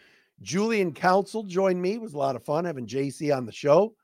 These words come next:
He thinks the Panthers can win this game, but didn't pick them to win. He still picked the Lions to win, but he says he expects Carolina to come in here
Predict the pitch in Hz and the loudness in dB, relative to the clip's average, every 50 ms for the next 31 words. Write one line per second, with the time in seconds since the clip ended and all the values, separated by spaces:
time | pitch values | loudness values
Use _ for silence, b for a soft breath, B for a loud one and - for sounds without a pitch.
0 | _ _ _ _ _ _ _ - 160 180 247 254 202 - 180 139 190 196 220 254 | _ _ _ _ _ _ _ -8 -6 -4 -4 -4 -4 -6 -4 0 2 4 4 4
1 | 247 220 196 196 185 165 - - 175 180 208 254 269 233 170 - - 104 98 101 | 4 2 0 0 -2 -4 -4 -4 -2 0 0 -2 -2 -6 -8 -8 -12 -14 -12 -10
2 | 120 160 180 165 143 120 120 175 156 139 - - 160 156 - 127 101 98 95 101 | -10 -6 -4 -4 -6 -2 -2 -2 -2 -2 -2 -4 -4 -4 -6 -10 -12 -10 -10 -10
3 | 113 139 147 135 - 147 127 - 131 117 - 101 101 117 123 143 143 131 - - | -10 -10 -12 -10 -10 -10 -8 -8 -8 -10 -10 -12 -10 -6 -6 -4 -4 -6 -8 -12
4 | - 90 85 92 117 143 170 170 - - 160 151 131 - - 147 147 - - - | -16 -18 -18 -16 -16 -14 -12 -12 -8 -6 -6 -6 -6 -8 -12 -16 -16 -12 -2 0
5 | 170 160 156 - - - 156 151 147 143 143 147 147 143 - - 123 143 165 165 | 0 0 0 -2 -2 0 2 4 4 4 4 2 0 -2 -4 -4 -4 -2 -2 -2
6 | 139 123 107 110 | -2 -4 -8 -8